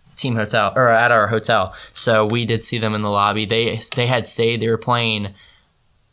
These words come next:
Notre Dame actually on Monday, and they had stayed throughout the weekend in Louisville and practiced there. Um,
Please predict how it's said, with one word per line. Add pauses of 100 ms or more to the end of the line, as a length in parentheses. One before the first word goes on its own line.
Notre
Dame
actually
on
Monday,
and
they
had
stayed
throughout
the
weekend
in
Louisville
and
practiced
there. (320)
Um,